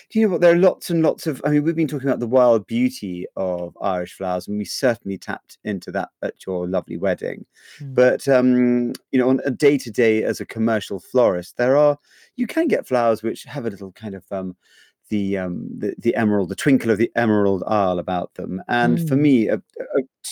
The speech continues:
Speaker 1: a couple of really good flowers that I, that are commercially available, um, um, are the wonderful shamrock chrysanthemums. Now, people get a little bit kind of snotty about chrysanthemums, and I say if they're used properly,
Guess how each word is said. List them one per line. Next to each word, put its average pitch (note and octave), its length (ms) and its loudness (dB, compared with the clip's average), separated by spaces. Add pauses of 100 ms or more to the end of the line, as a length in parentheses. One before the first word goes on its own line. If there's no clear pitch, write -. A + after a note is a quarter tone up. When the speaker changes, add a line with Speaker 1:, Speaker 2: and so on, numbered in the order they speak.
Speaker 1:
a - 60 -4
couple F3 320 -4
of B2 140 -4
really B2+ 480 2
good G#2 360 2
flowers F2+ 460 -2
that F#2 100 -8
I, G2 320 0
that G#2 160 -8
are G2+ 120 -6
commercially B2+ 500 -2
available, F#2+ 560 -2 (540)
um, A2+ 680 4 (120)
um, A2 480 2
are G#2 560 4
the G2+ 120 -6
wonderful G#2 800 -2 (220)
shamrock - 720 -2
chrysanthemums. - 1040 -12
Now, G#2+ 320 -4 (300)
people - 220 -10
get C3 160 -4
a G#2+ 60 -4
little G2 220 -8
bit - 220 -12
kind G2 180 -8
of F#2+ 60 -8
snotty G#2+ 400 -14
about - 260 -8
chrysanthemums, F2+ 600 -10
and G#2 120 -4
I A2+ 120 2
say G2+ 160 -2
if F2+ 80 -6
they're G2 100 0
used C3+ 380 2
properly, A#2 640 2